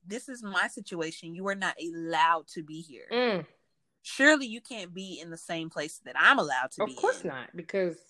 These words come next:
Speaker 1: <laughs> Oh, so
Speaker 2: Oh my God.
Speaker 1: the owner of that building had
Speaker 2: Excuse me.
Speaker 1: that man actually removed from his lease. Um, and of course,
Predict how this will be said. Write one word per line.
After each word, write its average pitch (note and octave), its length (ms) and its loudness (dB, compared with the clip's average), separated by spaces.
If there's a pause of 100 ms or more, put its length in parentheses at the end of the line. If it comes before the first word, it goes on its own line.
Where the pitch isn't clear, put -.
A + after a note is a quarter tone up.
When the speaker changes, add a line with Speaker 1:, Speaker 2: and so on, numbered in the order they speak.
(220)
Speaker 1:
<laughs> - 920 0
Oh, D4 320 4 (680)
so A#3 440 8
Speaker 2:
Oh G3 40 2
my D#3 220 -2
God. G#3 600 -2 (160)
Speaker 1:
the G#3 140 0
owner B3+ 300 2
of G#3+ 100 -2
that A3 200 -4
building F#3+ 420 -12 (320)
had F3 500 -6 (360)
Speaker 2:
Excuse G3+ 260 -10
me. E3+ 60 -2
Speaker 1:
that E3 180 -4 (100)
man D#3+ 440 -10
actually C#3+ 520 -10
removed D#3+ 460 0
from D3+ 140 -10
his E3 200 -8
lease. C#3+ 500 -8 (500)
Um, D3+ 440 0
and G3 140 6
of G#3 80 2
course, A#3 680 4